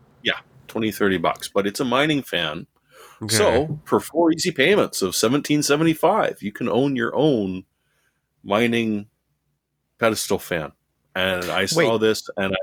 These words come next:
Speaker 1: just laughed and laughed
Speaker 3: Is
Speaker 1: and laughed.
Speaker 3: These figures are in Kanuki Stan Copex, aren't they?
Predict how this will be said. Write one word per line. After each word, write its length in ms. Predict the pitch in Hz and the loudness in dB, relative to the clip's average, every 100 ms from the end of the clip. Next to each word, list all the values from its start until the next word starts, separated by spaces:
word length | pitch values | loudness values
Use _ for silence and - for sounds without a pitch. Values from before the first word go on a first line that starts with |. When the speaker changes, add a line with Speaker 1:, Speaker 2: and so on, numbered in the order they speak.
| - | -6
Speaker 1:
just 280 | 95 - - | -8 -8 -2
laughed 480 | 80 87 - - - - | 0 -2 -6 -20 -16 -6
and 220 | 90 85 | -6 -4
laughed 420 | 82 82 80 - | -2 -2 -4 -2
Speaker 3:
Is 360 | 143 - 95 87 | 0 2 0 -2
Speaker 1:
and 80 | 82 | -6
laughed. 360 | 82 90 - _ _ _ _ _ _ - | -8 -8 -10 _ _ _ _ _ _ -10
Speaker 3:
These 260 | 123 214 - | 0 2 2
figures 400 | 208 156 160 139 | 2 2 2 4
are 240 | 143 127 | 4 4
in 140 | 120 104 | 4 0
Kanuki 380 | - 147 - 131 | 0 0 0 0
Stan 340 | - 123 101 | 2 2 2
Copex, 540 | - 131 - 87 - | 0 0 0 -4 -4
aren't 180 | 110 110 | -4 -2
they? 240 | 127 127 | -2 -4